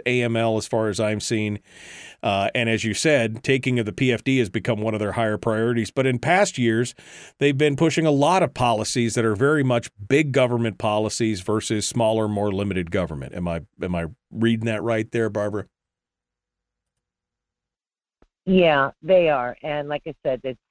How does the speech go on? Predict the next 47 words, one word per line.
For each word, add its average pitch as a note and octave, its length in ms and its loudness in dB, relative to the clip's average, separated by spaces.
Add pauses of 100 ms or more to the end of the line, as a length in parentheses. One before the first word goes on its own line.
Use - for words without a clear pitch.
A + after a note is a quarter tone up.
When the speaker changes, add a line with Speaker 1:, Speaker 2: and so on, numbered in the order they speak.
(580)
Speaker 2:
um, C3 300 -4
I C3+ 120 -2
would D3 160 -2 (140)
say C3+ 280 -2
that, A#2 260 -2
you D3+ 100 -12
know, B2+ 160 -6
many D3 280 -6
of D3 80 -6
the C#3 60 -10
policy D3 500 -4
measures C#3 420 -4 (100)
that - 120 -4
you D3 140 -8 (100)
see C#3 140 -4
implemented C#3 640 -4
by B2+ 180 4
the C3 280 -6 (140)
Anchorage D3 360 -4
Assembly B2+ 560 -2 (500)
probably D#3 500 0
came C3+ 180 -6
out C3 160 -4
of C3+ 100 -6
A B2+ 180 -2
M C3 140 -4
L, A2+ 260 -6 (100)
or D3+ 120 -2
maybe C#3 420 -4
A C#3 180 -2
M C3 140 -6
L C#3 220 0
got B2 180 0
'em C3 200 -10
from A#2+ 200 -6
them. C#3 260 -4
I'm B2 380 -6
not A#2+ 160 -6 (120)
sure A#2+ 100 -8
which, B2 240 -4 (160)
but A#2 180 4 (500)
there D#3+ 140 6
does C#3+ 240 2 (140)
seem C3+ 200 -8
to C3 80 -12
be, B2+ 440 -6 (160)
uh, A#2 240 -4